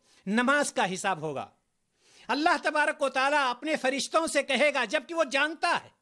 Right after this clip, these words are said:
सब कुछ वो जानता है, कि मेरे फरिश्तों, मेरे बंदे की नमाज को देखो,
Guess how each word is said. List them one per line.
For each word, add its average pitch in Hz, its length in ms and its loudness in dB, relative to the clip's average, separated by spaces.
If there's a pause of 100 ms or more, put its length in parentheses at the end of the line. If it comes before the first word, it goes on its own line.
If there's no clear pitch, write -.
(360)
सब 320 220 0
कुछ - 200 -6
वो 285 80 6
जानता 226 380 -2
है, - 100 -6 (600)
कि 339 160 4
मेरे 302 340 2
फरिश्तों, 247 480 0 (520)
मेरे 302 280 2
बंदे 311 360 -2
की 330 140 -4
नमाज 294 400 2
को 311 120 2
देखो, 285 360 2